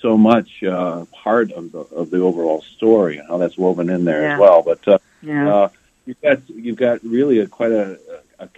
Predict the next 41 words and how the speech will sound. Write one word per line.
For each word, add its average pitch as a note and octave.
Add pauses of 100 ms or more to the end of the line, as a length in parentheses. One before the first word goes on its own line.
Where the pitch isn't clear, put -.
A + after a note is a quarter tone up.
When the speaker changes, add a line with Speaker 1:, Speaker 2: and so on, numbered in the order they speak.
(120)
Speaker 1:
cast, B2
and F#2
the E2+
casting A2
that G2
was F2+
there G#2
with F#2+
our E2+
children G2
actors G2
as E2
well, F#2+
Stephanie F#2
Gill F2+
and E2+
others. F#2 (340)
Can A#2+
you A#2
kinda C3+
talk B2
about G#2 (220)
what, C#3 (120)
uh, A2 (100)
what B2+
features B2
appeal C#3+
to -
you B2+
and G2
what A#2
things A2+
you G#2+
think G#2
they F#2+
bring F2+
to -
the, E2
the F2
overall, E2 (120)
uh, -